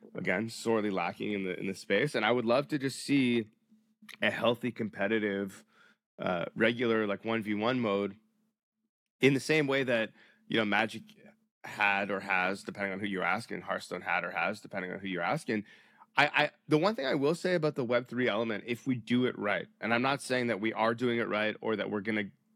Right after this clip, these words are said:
perfect it or whatever, but if we do it right,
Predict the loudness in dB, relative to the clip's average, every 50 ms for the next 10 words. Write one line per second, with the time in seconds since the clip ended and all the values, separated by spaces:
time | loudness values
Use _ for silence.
0 | _ _ _ _ _ _ _ _ _ -4 -2 0 2 2 2 2 2 0 0 2
1 | 2 2 4 4 2 2 0 0 -2 -2 -4 -2 2 2 2 2 2 0 0 2
2 | 2 0 0 0 0 0 0 0 -2 -2